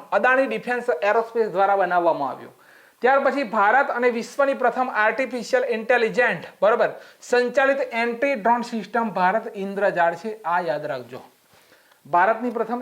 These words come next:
એન્ટી ડ્રોન, ભાઈ, જમ્મુ કાશ્મીરની અંદર એક હુમલો થયો હતો. આપણું જે જમ્મુ કાશ્મીર જે છે તેની અંદર, બરાબર, સૈનિકોના, આ સૈનિકોનું રડાર છે, તેના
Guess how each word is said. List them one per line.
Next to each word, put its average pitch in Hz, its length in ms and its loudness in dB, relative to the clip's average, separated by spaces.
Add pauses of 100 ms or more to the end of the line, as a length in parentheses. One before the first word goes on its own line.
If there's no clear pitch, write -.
એન્ટી 202 280 -6
ડ્રોન, 214 300 -2
ભાઈ, 240 160 -4
જમ્મુ 208 300 -4
કાશ્મીરની 220 540 -4
અંદર 202 280 2
એક 214 140 -4
હુમલો 180 380 -4
થયો 175 260 -2
હતો. 156 280 -8 (500)
આપણું 202 360 0
જે 226 80 -2 (640)
જમ્મુ 196 300 0
કાશ્મીર 214 420 -4
જે 185 160 -4
છે 196 240 -6
તેની 202 300 -6
અંદર, 185 280 -8 (200)
બરાબર, 208 280 -2
સૈનિકોના, 208 640 -2 (460)
આ 220 80 2
સૈનિકોનું 240 640 0
રડાર 185 360 2
છે, - 140 -12 (180)
તેના 220 220 0